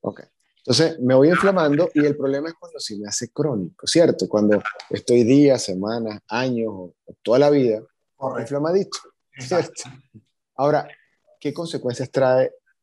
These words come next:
Speaker 1: eso, Pipe, que estés inflamado todo por un tiempo?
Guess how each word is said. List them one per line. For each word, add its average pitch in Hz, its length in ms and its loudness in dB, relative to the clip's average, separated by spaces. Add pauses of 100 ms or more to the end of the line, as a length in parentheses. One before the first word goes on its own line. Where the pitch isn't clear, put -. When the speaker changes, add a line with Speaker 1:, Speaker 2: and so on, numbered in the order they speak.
Speaker 1:
eso, 113 340 0
Pipe, 107 300 0
que 95 80 -12
estés 104 460 -2
inflamado 104 760 -2
todo 110 600 4
por 101 140 -10
un 104 140 -8
tiempo? 92 240 -8